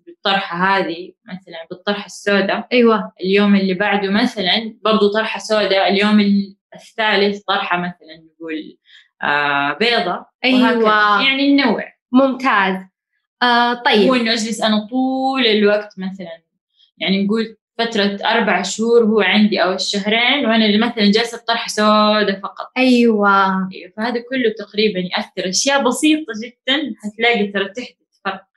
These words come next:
Speaker 2: مرة
Speaker 1: خصوصًا
Speaker 2: مهم.
Speaker 1: عند أطفال الدعم. ومرة ثانية إنه كل طفل يختلف عن الآخر.
Speaker 2: صح.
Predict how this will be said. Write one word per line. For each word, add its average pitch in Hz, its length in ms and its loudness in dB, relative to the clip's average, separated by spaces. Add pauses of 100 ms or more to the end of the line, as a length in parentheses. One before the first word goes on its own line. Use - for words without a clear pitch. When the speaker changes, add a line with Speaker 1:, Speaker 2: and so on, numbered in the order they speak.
(360)
Speaker 2:
مرة 240 320 4
Speaker 1:
خصوصًا 226 360 4
Speaker 2:
مهم. 190 160 2
Speaker 1:
عند 196 140 -2
أطفال 180 480 -2
الدعم. 160 340 -4
ومرة 208 280 0
ثانية 226 400 -2 (460)
إنه 180 220 -6
كل 302 300 0
طفل 349 200 4
يختلف 320 440 -2
عن 185 140 0
الآخر. - 400 -4 (300)
Speaker 2:
صح. - 400 -2